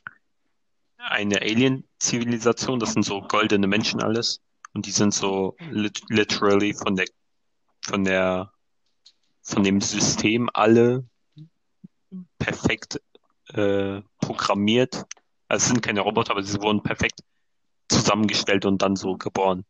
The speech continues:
Also perfekte Menschen und die haben dann so mega die Insecurities, wenn die einmal was falsch machen. So, das, das ist voll funny da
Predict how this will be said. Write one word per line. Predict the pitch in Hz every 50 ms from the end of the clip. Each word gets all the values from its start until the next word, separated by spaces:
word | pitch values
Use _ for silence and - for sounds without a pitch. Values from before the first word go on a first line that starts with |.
| _ - -
Also | - 98 - - 104
perfekte | - - 107 - - 113 113 - - 101
Menschen | 98 101 104 107 107
und | 101 98 98
die | 98
haben | 98 101
dann | 98 95
so | 95 95
mega | 98 98 98 95 98
die | 90 95 95 - - _ _ _ _
Insecurities, | - 131 123 - - - - - 107 101 101 101 - - 107 - -
wenn | 98
die | 98 92
einmal | 92 95 98 98 98
was | 104 - -
falsch | - 101 98 - - -
machen. | 101 104 - - 123
So, | - - - - - - - _ _ _ _ _ _ _ _ _ _
das, | - 117 - - -
das | - 107 104 -
ist | -
voll | - 107 104 -
funny | - 107 95 98 101 101
da | 95 101 104 117 - 127